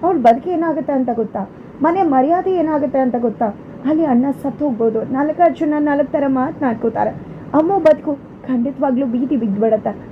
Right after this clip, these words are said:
ದಯವಿಟ್ಟು ಅರ್ಥ ಮಾಡ್ಕೊ ಮಗ್ನ, ದಯವಿಟ್ಟು ಮದ್ವೆಗೆ ಒಪ್ಕೊ" ಅಂತ ಹೇಳ್ತಾರೆ. ಆದ್ರೆ ಇಲ್ಲಿ ಮೀನಾ ಅದನ್ನ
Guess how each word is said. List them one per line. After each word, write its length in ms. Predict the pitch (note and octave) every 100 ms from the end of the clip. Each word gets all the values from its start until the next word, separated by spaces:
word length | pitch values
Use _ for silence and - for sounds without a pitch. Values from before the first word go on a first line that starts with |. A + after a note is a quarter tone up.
| - -
ದಯವಿಟ್ಟು 400 | B3+ C#4+ F#4 E4+
ಅರ್ಥ 220 | C#4+ A#3+ D4
ಮಾಡ್ಕೊ 360 | B3 A3 G#3 C4+
ಮಗ್ನ, 260 | A3 G#3+ G#3+ - - - A3
ದಯವಿಟ್ಟು 420 | C#4+ F4 G4+ F4+
ಮದ್ವೆಗೆ 420 | C#4 A#3+ C#4 C4
ಒಪ್ಕೊ" 380 | B3+ G3+ - G3
ಅಂತ 200 | A#3 G3+
ಹೇಳ್ತಾರೆ. 500 | B3 A#3 G#3 G#3+ G#3 G#3 - - - - D#4+
ಆದ್ರೆ 240 | G4 A4
ಇಲ್ಲಿ 220 | F4 F4+
ಮೀನಾ 440 | D4 C#4 E4 D4 C4+
ಅದನ್ನ 260 | A#3+ C4+